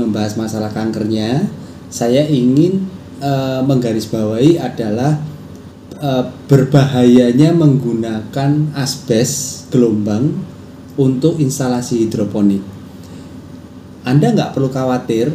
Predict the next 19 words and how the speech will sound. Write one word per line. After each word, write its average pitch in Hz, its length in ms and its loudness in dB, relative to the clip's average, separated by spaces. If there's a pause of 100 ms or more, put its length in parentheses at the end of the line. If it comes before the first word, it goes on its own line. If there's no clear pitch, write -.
(220)
yang 127 320 2
berhubungan 120 640 0
dengan 120 480 2
magnesium 127 560 2
hidroksidanya 113 960 2
atau 107 160 -4
s-, - 240 -8
pemicu 117 400 0
sel 110 240 -2
kankernya, 113 640 -2 (560)
karena 131 640 -2 (720)
nggak 139 320 0
semudah 151 560 0
itu 147 320 2
kok. - 160 -2 (400)
Tanaman 127 480 -2
itu 139 160 0
bisa 113 240 -2
mengambil, 117 800 2